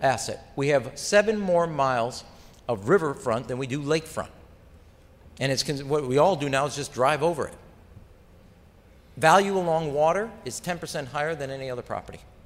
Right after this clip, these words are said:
just by being next to water, because of the beauty. If we invest in our river, our backyard can be as promising for us as our front yard,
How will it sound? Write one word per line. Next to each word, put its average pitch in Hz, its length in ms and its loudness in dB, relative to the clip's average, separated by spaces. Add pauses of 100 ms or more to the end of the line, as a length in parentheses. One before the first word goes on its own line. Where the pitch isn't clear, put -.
just 151 200 -2
by 139 120 -4
being 135 240 -4
next 123 180 -8
to 131 80 -10
water, 113 340 0 (840)
because 113 240 -4
of 117 40 -6
the 107 60 -8
beauty. 107 420 -6 (580)
If 131 120 -6
we 131 140 -2
invest 160 400 0
in 202 80 -4
our 185 120 2
river, 107 300 -2 (880)
our 110 100 0
backyard 123 720 0
can 117 140 -8
be 117 140 -6
as 104 120 -6
promising 143 560 -6
for 117 240 -6
us 104 280 -6 (320)
as 101 120 -10
our 101 120 -4
front 117 340 -4
yard, 98 240 -4